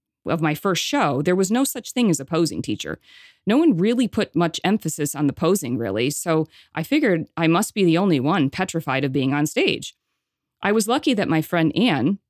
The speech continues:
she took me under her wing and she, she helped me make up a posing routine to a sixty-second clip of the Madonna song Vogue. I loved Madonna growing up, so I figured how perfect that I,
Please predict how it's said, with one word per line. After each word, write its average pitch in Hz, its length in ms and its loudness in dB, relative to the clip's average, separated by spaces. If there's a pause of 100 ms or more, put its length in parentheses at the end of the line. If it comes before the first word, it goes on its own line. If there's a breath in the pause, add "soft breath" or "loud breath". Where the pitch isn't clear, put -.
(640)
she - 140 -10
took 302 220 -4
me 233 120 4
under 190 160 4
her 208 140 2
wing 160 420 2
and 170 140 2
she, 190 320 -4
she - 180 -4
helped 226 280 -2
me 196 300 2
make 180 260 0
up 170 80 -4
a 151 60 -2
posing 202 420 0
routine 131 460 0
to 151 160 -4
a 143 60 -2
sixty-second - 720 -6
clip 151 300 -2 (460 loud breath)
of 165 360 2
the 170 140 -2
Madonna 165 420 2
song 131 320 -4
Vogue. 104 340 -4 (260)
I 147 80 -4
loved 151 280 0
Madonna 127 340 -2
growing 123 300 -4
up, 92 160 -8
so 139 320 -6 (220)
I 156 100 -4
figured 165 280 -2
how 160 100 0
perfect 143 460 -4
that 143 100 -2
I, 131 240 -4